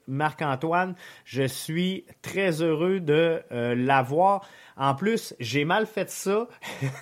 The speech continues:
<laughs> et, euh, je m'en excuse parce que quand j'ai fait, j'ai mis en ligne tantôt l'avis de nomination, euh, j'ai même pas mis le bon,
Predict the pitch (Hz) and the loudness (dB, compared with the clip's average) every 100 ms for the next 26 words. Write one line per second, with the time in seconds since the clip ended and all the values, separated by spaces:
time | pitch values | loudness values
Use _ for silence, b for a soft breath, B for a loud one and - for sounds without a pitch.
0 | 135 170 147 135 - 208 214 - 202 226 | -6 -4 -4 -8 -8 -8 -6 0 2 2
1 | 139 139 139 139 156 185 180 143 - 202 | 2 4 4 2 2 2 2 -2 -4 -2
2 | 208 175 139 151 139 208 175 170 - 185 | -2 -4 -4 -4 0 0 0 -2 -2 -2
3 | 143 147 156 170 208 B B _ 175 170 | 0 -2 0 0 -2 B B _ 4 4
4 | 175 202 202 175 151 131 190 185 151 139 | 4 0 0 0 0 0 0 2 2 2
5 | 175 185 156 147 156 143 117 - - 160 | 0 -2 -2 -2 -2 0 -2 -4 -4 -2
6 | 175 180 B B B - 120 123 120 117 | -2 -4 B B B -8 -2 0 2 2
7 | 117 120 151 160 190 175 196 185 196 220 | 0 0 0 0 -2 -2 -2 0 0 0
8 | 175 135 156 180 180 | -2 0 0 0 -4